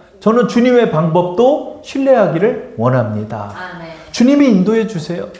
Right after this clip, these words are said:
Speaker 1: 왜 우리 권사님이 하필 또 일 많이 하셔야 되는 우리 권사님이 손목이 똑 부러지셨습니까? 그래도 왼손이 부러져서 다행입니다.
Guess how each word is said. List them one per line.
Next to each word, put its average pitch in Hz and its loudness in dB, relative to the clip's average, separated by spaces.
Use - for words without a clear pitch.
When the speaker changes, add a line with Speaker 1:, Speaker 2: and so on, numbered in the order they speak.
Speaker 1:
왜 269 4
우리 277 4
권사님이 294 2
하필 294 0
또 294 0
일 233 4
많이 202 2
하셔야 254 2
되는 233 2
우리 208 2
권사님이 214 2
손목이 285 -2
똑 370 0
부러지셨습니까? 214 -2
그래도 269 4
왼손이 254 2
부러져서 233 0
다행입니다. 170 -4